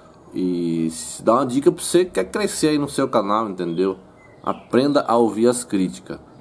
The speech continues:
entendeu? Porque as críticas, por mais que a pessoa diga, se não diga pra você que é construtiva, ela vai te mostrar o teu erro, entendeu? Então eu achei bacana, cara, um vídeo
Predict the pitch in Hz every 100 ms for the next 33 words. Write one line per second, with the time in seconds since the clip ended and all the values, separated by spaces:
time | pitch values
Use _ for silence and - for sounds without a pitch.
0 | - - - - - - - - - -
1 | 98 90 87 82 90 - 98 - 101 107
2 | 117 - 127 - - - - - - 90
3 | 95 127 - 131 131 123 127 123 - -
4 | 120 131 127 127 127 123 117 123 120 123
5 | 131 131 135 - 104 92 90 85 80 92
6 | 98 98 107 110 - - - - - 90
7 | 101 101 - - 110 117 117 131 131 98
8 | 85 85 80 82 82 92 92 - - -
9 | - - - 240 302 349 330 330 320 302
10 | 240 127 110 107 104 127 135 104